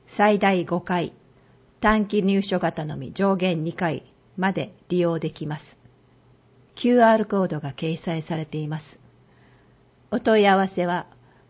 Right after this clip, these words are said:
国保年金課ちむぐくる館、電話零九八八八九の七三八一。給付金三万円、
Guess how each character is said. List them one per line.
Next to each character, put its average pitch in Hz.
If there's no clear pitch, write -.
国 226
保 226
年 196
金 165
課 -
ち -
む 214
ぐ 208
く 202
る 160
館、 131
電 185
話 170
零 220
九 214
八 151
八 226
八 262
九 170
の 147
七 202
三 196
八 156
一。 139
給 240
付 214
金 185
三 220
万 185
円、 147